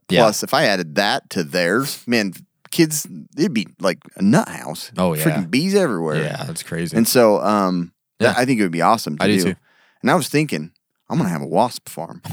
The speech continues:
Speaker 2: Who would ever come to
Speaker 1: Nobody.
Speaker 2: bother your house if you have
Speaker 1: Uh-uh.
Speaker 2: wasps everywhere?
Speaker 1: No.
Speaker 2: It's a good idea.
Speaker 1: You just have a sign outside. "Wasps
Speaker 2: <laughs>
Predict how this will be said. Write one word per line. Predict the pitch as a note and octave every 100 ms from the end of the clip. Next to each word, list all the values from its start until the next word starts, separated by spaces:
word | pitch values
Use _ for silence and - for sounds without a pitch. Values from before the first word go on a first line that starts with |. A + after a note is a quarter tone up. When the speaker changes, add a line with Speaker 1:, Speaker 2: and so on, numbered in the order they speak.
| -
Speaker 2:
Who | G3+
would | G3
ever | B2 D3 D3
come | D3+ C#3
to | A#2+ G2+ _ -
Speaker 1:
Nobody. | G2+ F#2 D2+
Speaker 2:
bother | B2+ A#2+ A2+
your | G#2
house | G#2 F2+ -
if |
you | F#2+
have | G#2
Speaker 1:
Uh-uh. | F#2+
Speaker 2:
wasps | F#2+ F2 E2+ -
everywhere? | D2 C#2 C2 G1+
Speaker 1:
No. | F2 E2 C#2+ _ _
Speaker 2:
It's | -
a |
good | - D#2
idea. | C2+ - - -
Speaker 1:
You |
just | F2+ F2+
have | D#2+ D2
a |
sign | - F#2 E2 D#2
outside. | C#2 - D2+
"Wasps | D#2 A2 B2 A2 E2+ - - - -
Speaker 2:
<laughs> | -